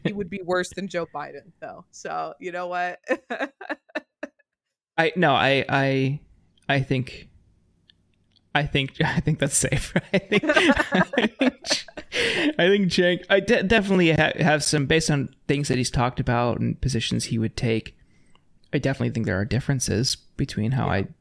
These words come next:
Speaker 2: see the world and how he does. But having known him for several years now and having worked with him and just seeing how he operates, just, I,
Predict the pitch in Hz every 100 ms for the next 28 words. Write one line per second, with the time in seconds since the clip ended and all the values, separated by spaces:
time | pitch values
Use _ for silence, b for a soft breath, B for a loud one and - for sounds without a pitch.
0 | _ _ _ _ _ - - 98 92 104
1 | 101 117 120 135 98 117 104 92 78 -
2 | - B B B B B 160 127 110 -
3 | - _ _ _ _ - 156 143 143 131
4 | 131 - 147 151 156 156 160 143 135 127
5 | 131 123 120 - - - 123 117 113 110
6 | 113 - 110 107 107 107 110 107 104 107
7 | 107 - 95 98 98 95 92 b b b
8 | b b b b - - - 170 165 -
9 | 165 160 156 151 143 131 113 120 127 127
10 | 127 131 - - - - 113 - - _
11 | _ _ _ _ _ _ _ _ _ _
12 | _ _ - 143